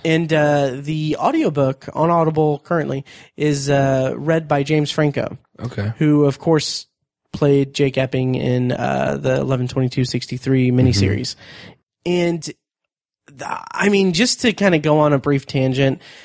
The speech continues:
Speaker 1: James Franco does an incredible job
Speaker 2: Nice.
Speaker 1: narrating this book. And when he does Wyzak's voice, he does the ac-, he does an accent that's just, it's,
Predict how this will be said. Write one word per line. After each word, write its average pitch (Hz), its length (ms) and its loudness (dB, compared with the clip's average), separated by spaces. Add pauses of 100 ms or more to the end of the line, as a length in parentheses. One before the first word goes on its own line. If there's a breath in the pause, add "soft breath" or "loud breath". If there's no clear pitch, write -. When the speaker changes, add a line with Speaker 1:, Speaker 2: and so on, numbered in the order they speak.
(200 loud breath)
Speaker 1:
James 214 300 0
Franco 147 300 0
does 131 200 -2
an 131 80 -2
incredible 143 720 -2
job 127 420 -4 (260)
Speaker 2:
Nice. 101 200 0
Speaker 1:
narrating 135 460 2
this 123 160 -2
book. - 360 -4 (480 loud breath)
And 160 520 0
when 170 340 -2
he 190 200 0
does 170 380 -2
Wyzak's 151 680 0
voice, 185 520 0 (340 loud breath)
he 170 180 -6
does 160 280 0
the 151 160 2
ac-, 139 260 -2
he 165 120 0
does 170 160 0
an 165 80 0
accent 143 420 0
that's 143 200 -2
just, - 360 -2
it's, - 440 -2